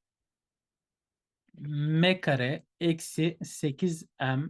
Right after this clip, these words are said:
eksi iki eşittir sıfır. M kare eksi sekiz M eşittir iki olduğunu görmüş oluruz. Daha sonra baktığımızda şu çarpımı istiyor bizden.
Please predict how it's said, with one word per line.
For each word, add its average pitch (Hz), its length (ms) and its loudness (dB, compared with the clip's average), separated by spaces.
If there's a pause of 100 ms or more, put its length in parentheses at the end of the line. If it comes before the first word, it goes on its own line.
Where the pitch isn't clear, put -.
(260)
eksi 147 380 -2
iki 160 560 -2
eşittir 170 540 -2
sıfır. - 520 -6 (560)
M 180 420 4
kare 131 360 0 (120)
eksi 170 400 -2
sekiz 175 680 0 (400)
M 160 320 2 (120)
eşittir 180 680 -2
iki 185 240 0
olduğunu 131 520 2
görmüş 135 420 -2
oluruz. 190 500 2 (1120)
Daha 214 180 8
sonra 220 320 4
baktığımızda 202 960 2
şu - 280 -8
çarpımı 196 460 4
istiyor 170 380 0
bizden. 165 520 -2